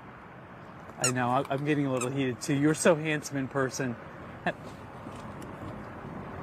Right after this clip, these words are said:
All right, all right, so tell me how you like this weather. Give me thumbs up,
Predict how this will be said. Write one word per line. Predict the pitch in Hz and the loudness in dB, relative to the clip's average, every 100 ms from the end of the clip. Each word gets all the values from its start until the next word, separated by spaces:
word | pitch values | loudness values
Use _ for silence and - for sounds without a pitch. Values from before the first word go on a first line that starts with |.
| - - - - - - - - - - - - - - - - - - - - | -8 -8 -8 -8 -8 -6 -6 -6 -4 -4 -4 -4 -4 -2 -2 -2 -2 0 0 8
All | 170 | 12
right, | 180 220 | 12 12
all | 190 | 10
right, | 139 - - | 10 2 -2
so | 160 | -2
tell | - 233 | 0 4
me | 262 262 | 4 4
how | 196 175 151 139 | 4 4 6 4
you | 139 139 | 0 0
like | 135 135 | 0 -2
this | 143 127 | -4 -6
weather. | 131 117 113 113 117 131 | -4 -2 -2 -2 -4 0
Give | 175 | 2
me | 156 147 | 4 2
thumbs | 135 190 214 202 | 4 6 6 8
up, | 202 196 | 8 6